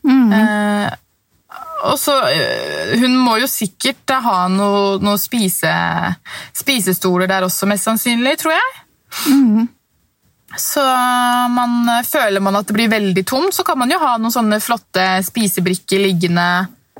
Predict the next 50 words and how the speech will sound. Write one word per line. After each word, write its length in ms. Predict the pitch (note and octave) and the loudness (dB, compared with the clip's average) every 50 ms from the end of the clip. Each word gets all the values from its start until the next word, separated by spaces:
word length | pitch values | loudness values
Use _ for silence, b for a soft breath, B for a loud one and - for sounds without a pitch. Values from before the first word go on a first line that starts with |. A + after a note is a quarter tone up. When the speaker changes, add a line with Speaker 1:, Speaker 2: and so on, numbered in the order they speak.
| - - _ _ - | -20 -20 _ _ -6
Speaker 2:
sånn 460 | - - G3 F#3+ F#3 F#3 F#3 F3+ F3 - - | -4 -2 0 0 2 2 2 0 0 -2 -6
fast, 360 | - - C4 E4+ - - - - | -4 -2 -2 -2 -2 -4 -4 -2
da, 100 | - D4+ | -2 -2
hvis 140 | C4+ B3+ B3 | 0 0 0
man 120 | A#3 A#3 | 0 0
bruker 280 | G#3 A3 G3+ - G3+ F#3 | 0 0 0 -2 -2 -2
plassen 440 | G3 F#3+ F#3 - - F#3+ F#3 F#3 F#3 F3+ F#3 F#3 | -2 -2 -2 -2 -2 0 2 2 2 2 2 2
mye. 280 | F#3 F3 E3 - A#3+ D4 - _ _ _ _ _ _ _ _ _ _ _ _ _ _ | 2 2 0 0 -2 -4 -8 _ _ _ _ _ _ _ _ _ _ _ _ _ _
Speaker 1:
Og 80 | C#4+ B3+ | 0 0
så 120 | - E4+ | 2 2
bare 200 | E4+ F4 E4+ E4+ | 2 2 2 2
gå, 180 | C#4+ C#4 D4 C#4 C#4 C#4 C#4+ C#4+ C#4+ D4 C#4+ C#4 A3 B3+ C4+ | 2 2 2 2 2 2 2 2 2 2 2 0 0 2 2
hvis 200 | C#4 D4 - - | 2 2 2 2
man 180 | E4 D#4+ D#4+ D#4 | 2 2 4 2
har 100 | D#4+ D#4 | 2 2
lyst 220 | D4 B3+ - - | 2 2 0 0
på 60 | - C#4 | -2 -2
et 100 | - D4 | 0 0
litt 140 | C#4 - - | -2 -2 -4
stort 320 | - - B3 B3+ C4+ - | -2 0 2 2 2 0
fat 320 | - - B3+ C#4+ F4 - - | -2 0 0 0 0 0 0
og 80 | D4 | 0
ikke 160 | C4 - D4 C4+ | 0 0 0 0
har 180 | A#3+ A3+ G#3+ | 2 2 4
det, 180 | A#3 E4 G4+ G4 | 4 2 2 2
så 100 | - F#4+ | 0 0
bare 360 | E4+ D4+ D4 D4 D4 D4 D4 C#4+ | 2 2 2 4 4 2 2 0
ta 160 | - D4 B3+ | 0 0 0
oss 120 | A#3+ - C4+ | 0 0 0
og 100 | B3+ A#3+ | 2 2
google 340 | B3 G#3+ F#3+ F#3 F#3+ F#3+ | 2 2 2 2 2 2
litt 220 | G3+ A3 A3 - - - | 2 2 0 -2 -4 -2
på 120 | - A#3+ A3+ A3 G#3+ G#3+ A3 A3 A3 | 0 2 2 2 2 2 0 0 -2
fat 400 | - - G3 G#3 G#3+ - _ - | -2 0 0 0 -2 -2 _ 0
i 80 | A3 | 2
de 140 | G#3 A3 A3 G#3+ | 2 4 4 4
ulike 380 | G3 F#3+ G3 - - G3+ G3 G3+ G3+ | 2 0 -2 -2 0 0 2 2 2
nettbutikkene. 640 | G#3+ G3+ - - - F3+ F#3+ F#3 - A3 A3 C4 D#4+ A4+ B4 - B B B B B B B B B B B - | 0 0 -2 -6 -4 -4 -4 -4 -2 0 0 2 0 0 -4 -8 B B B B B B B B B B B -2
Og 120 | C4+ C#4 C4 | 0 0 0
så 220 | - - D4 C4 | 0 0 2 4
vet 320 | B3 A3 G3+ F#3+ E3 F3+ - - | 4 4 2 2 0 -2 -2 0
jeg 120 | C#4 C#4 | 2 2
også 380 | C4 A#3 A3 - - - C4 - - | 2 2 0 -4 -2 -2 -2 0 2
om, 380 | - A3 A3+ A3+ A#3 A#3 A3+ | 0 2 4 4 4 4 4
eh, 220 | A#3 A3+ A3 G#3 A3+ | 4 2 2 2 0
uten 200 | G#3+ - G#3 F#3+ | 0 0 -2 -4
at 80 | G3 | -2
vi 80 | - G3+ | -2 -4
skal, 320 | - - A3+ G#3+ G#3+ G#3+ G#3 | -2 -2 0 0 0 0 2
mm, 540 | G#3 G#3 G#3 G#3 G#3 G#3 G3+ G3+ G3+ G#3+ | 2 2 2 2 2 0 -2 -4 -6 -8